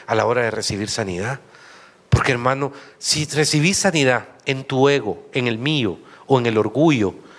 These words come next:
créeme, a las dos semanas nos va a valer. A las dos semanas lo vamos a ver como que nos raspamos por estarnos haciendo el, el, el, ¿cómo se llama la cosa que le echa brillo a las mujeres en la cara? El, el glow, ¿cómo se llama? Glow se llama, ¿verdad?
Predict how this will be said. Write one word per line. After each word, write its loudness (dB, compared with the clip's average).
créeme, 0
a -2
las 0
dos -2
semanas 0
nos -4
va 0
a 0
valer. -8
A -4
las 2
dos -4
semanas 0
lo 2
vamos 2
a 2
ver 2
como -2
que -6
nos -2
raspamos 0
por 0
estarnos -2
haciendo 2
el, 0
el, 0
el, -2
¿cómo 0
se 4
llama 2
la 0
cosa -2
que -8
le 0
echa 0
brillo 0
a -2
las -8
mujeres -2
en -4
la 0
cara? -2
El, -2
el -8
glow, 4
¿cómo -2
se 0
llama? 0
Glow 2
se -6
llama, -4
¿verdad? 0